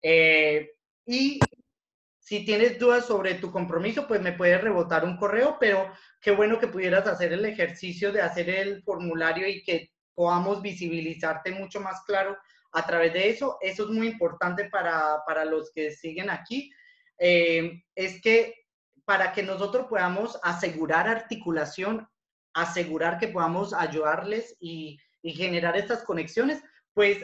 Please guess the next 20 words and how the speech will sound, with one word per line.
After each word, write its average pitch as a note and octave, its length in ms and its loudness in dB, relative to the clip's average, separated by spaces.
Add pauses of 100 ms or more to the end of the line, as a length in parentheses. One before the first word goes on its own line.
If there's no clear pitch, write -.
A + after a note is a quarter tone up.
(160)
hay F3 160 2
que F#3+ 100 -6
estar F#3+ 240 -4
en G#3 120 -2
esa G#3+ 200 -4
plataforma, D3+ 760 -4
¿cierto? G3+ 280 -4
Esa F3+ 120 -2
es G#3 60 0
la A3+ 80 -2
manera E3+ 420 -2
que G#3+ 100 -4
más F3+ 400 -2
te G3+ 100 0
vamos G#3+ 280 -2
a F#3 100 -4
tener D#3+ 180 -6
en F3 120 -4
el G#3 80 -8
radar, F#3+ 320 -2